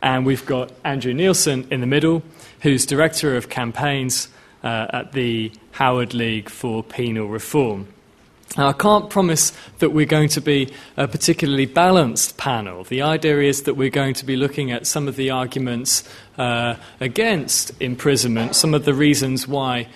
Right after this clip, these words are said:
we might not want to, uh, put people, uh, in jail. Um, and to do that, we're gonna be looking at two main questions. First of all, what's the purpose of punishment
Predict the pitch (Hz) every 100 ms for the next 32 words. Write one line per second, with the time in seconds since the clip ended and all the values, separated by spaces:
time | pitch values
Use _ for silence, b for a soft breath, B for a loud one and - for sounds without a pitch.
0 | B B 135 131 131 117 117 - 156 131
1 | - - 120 113 - 120 113 113 - 135
2 | - 131 120 123 110 117 120 113 107 -
3 | - 123 110 117 - - _ - 104 104
4 | 143 170 B B B B - 147 147 151
5 | 165 - 147 226 233 175 147 - - 156
6 | 170 160 156 156 156 160 143 - - -
7 | 185 165 156 156 165 160 151 151 170 -
8 | - 120 98 - - 202 196 175 160 147
9 | - B B 151 165 - 160 - 147 135
10 | 143 - 131 - 143 139 123 139 113 113